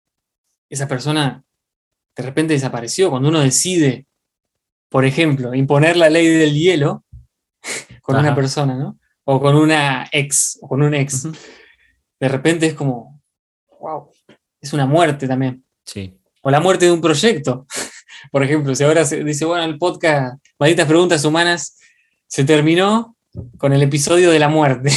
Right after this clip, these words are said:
Speaker 1: <laughs> Justo, ¿viste? Más deprimente, imposible.
Speaker 2: Pero no,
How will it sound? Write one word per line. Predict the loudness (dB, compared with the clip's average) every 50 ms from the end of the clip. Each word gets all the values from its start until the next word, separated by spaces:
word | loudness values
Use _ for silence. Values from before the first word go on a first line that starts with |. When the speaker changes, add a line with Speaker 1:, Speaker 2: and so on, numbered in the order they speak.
| -2 -4 -4 -6 -6 -6 -6
Speaker 1:
<laughs> | -6 -6 -6 -8 -6 -2 -2 -2 2
Justo, | 2 2 2 2 2 0 2
¿viste? | 4 4 4 2 2 -2 -4 -8 -8 -8 -2 2
Más | 4 4 6 6
deprimente, | 4 4 4 2 2 2 2 0 0 -2 -2
imposible. | -2 -2 -4 -6 -4 -4 -4 -4 -4 -6 -4 0
Speaker 2:
Pero | 0 2 4 4
no, | 4 4 2 2 -2 -10 _